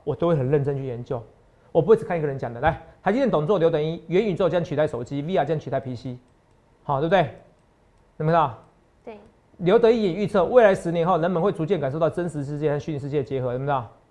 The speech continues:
Speaker 1: 有没有看到？
Speaker 2: 对。
Speaker 1: 哦，然后怎么样？元宇宙会怎么样？
Speaker 2: 取代今天的
Speaker 1: 且大胆预测，
Speaker 2: 智慧手机。
Speaker 1: 元宇宙会怎么样？取代今天的智慧型手机。未来的A I，A R将取代手机，有没有看到？有没有看到？
Speaker 2: 对。
Speaker 1: 他说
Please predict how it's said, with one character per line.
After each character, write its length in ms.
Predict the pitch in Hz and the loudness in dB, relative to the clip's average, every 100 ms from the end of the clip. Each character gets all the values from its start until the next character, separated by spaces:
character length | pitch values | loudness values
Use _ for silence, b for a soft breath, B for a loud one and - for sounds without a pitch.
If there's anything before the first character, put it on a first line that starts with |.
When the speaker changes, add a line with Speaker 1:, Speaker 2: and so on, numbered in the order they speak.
| _ _ - | _ _ -8
Speaker 1:
有 80 | 151 | 0
没 0 | |
有 40 | |
看 20 | |
到？ 220 | 165 135 107 - | 2 0 -2 -18
Speaker 2:
对。 100 | - | -2
Speaker 1:
哦， 300 | 156 147 123 - _ _ _ _ | 2 2 2 -6 _ _ _ _
然 120 | 151 | 2
后 300 | 175 175 - - _ | 6 6 2 -6 _
怎 80 | - | -2
么 60 | 175 | 2
样？ 220 | 170 139 - _ _ _ _ _ _ | 2 0 -16 _ _ _ _ _ _
元 160 | - 233 | 0 2
宇 140 | 202 | 2
宙 120 | 151 202 | 2 2
会 60 | |
怎 80 | 151 | 2
么 40 | |
样？ 200 | 160 160 117 - _ _ _ _ _ _ | 2 2 0 -16 _ _ _ _ _ _
Speaker 2:
取 240 | _ 226 214 | _ -20 -16
代 240 | 247 233 | -14 -14
今 240 | 226 214 | -14 -18
天 240 | 214 208 214 | -18 -20 -6
的 60 | |
Speaker 1:
且 100 | 180 | 0
大 80 | 175 | 4
胆 140 | 208 190 | 4 4
预 80 | |
测， 180 | 190 196 | 2 2
Speaker 2:
智 0 | |
慧 0 | |
手 0 | |
机。 60 | 165 | 2
Speaker 1:
元 100 | 196 | 0
宇 80 | 151 | 2
宙 140 | 175 | 2
会 60 | 175 | 2
怎 100 | 147 | 0
么 40 | |
样？ 160 | 151 123 | 0 -2
取 140 | 151 | -2
代 80 | 165 | -2
今 140 | 160 | 0
天 120 | 165 | 0
的 60 | 151 | -2
智 100 | 165 | 0
慧 80 | 156 | -2
型 140 | 131 | -2
手 140 | 127 120 | -6 -6
机。 280 | 135 131 127 _ _ _ _ | -8 -10 -12 _ _ _ _
未 180 | - 220 | 2 6
来 100 | 175 | 6
的 80 | 160 - | 4 0
A 160 | 196 | -2
I，A 560 | 202 170 131 135 - 196 | 2 2 0 -6 -6 2
R 160 | 196 151 | 2 2
将 160 | 170 | 0
取 100 | 165 | -2
代 160 | 151 156 | 2 2
手 200 | 131 113 | 0 -8
机， 140 | 139 | -6
有 60 | 139 | -6
没 80 | 139 | -2
有 40 | |
看 100 | 135 | -2
到？ 80 | 113 - _ _ _ _ _ | -4 -18 _ _ _ _ _
有 80 | 165 | -2
没 60 | 170 | 4
有 20 | |
看 20 | |
到？ 200 | 175 123 - _ | 4 2 -6 _
Speaker 2:
对。 220 | 208 190 _ _ _ _ _ | -20 -20 _ _ _ _ _
Speaker 1:
他 80 | 180 | -2
说 280 | 185 220 | 0 0